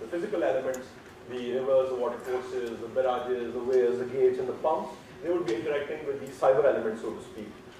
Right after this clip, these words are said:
uh, sensors and controllers and communication services and intelligent algorithms and system analysis tools and so on and so forth.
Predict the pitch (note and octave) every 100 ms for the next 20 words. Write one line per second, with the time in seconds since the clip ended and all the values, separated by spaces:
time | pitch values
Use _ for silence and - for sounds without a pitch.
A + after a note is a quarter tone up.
0 | - B2 A#2+ A#2+ - C#3 B2+ C#3+ B2+ A#2
1 | A2 - - F3 D#3 C#3+ C3+ F3 D3 C3
2 | C3 B2 C3 - F3+ D3+ - D3 C3+ C3
3 | B2+ B2 B2 A#2+ A#2+ D#3 E3 D#3+ C#3+ C#3
4 | B2+ B2+ B2 A#2 - B2 A#2+ A2 G#2+ -
5 | - G#3+ F#3+ F3+ D#3 - C#3+ C3 A#2+ -
6 | - D3 C#3+